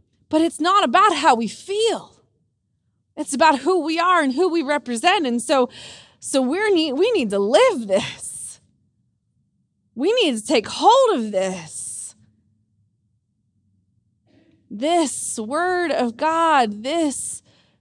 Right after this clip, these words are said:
text, this book, these words,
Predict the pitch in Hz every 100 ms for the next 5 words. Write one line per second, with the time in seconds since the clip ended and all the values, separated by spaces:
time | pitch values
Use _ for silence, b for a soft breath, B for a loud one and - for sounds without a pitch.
0 | _ - - 311 339 - - 214 240 311
1 | - 202 - 294 311 320 - B B B
2 | 220 294 320 349 370 254 240 247 339 392
3 | 381 269 190 175 - - -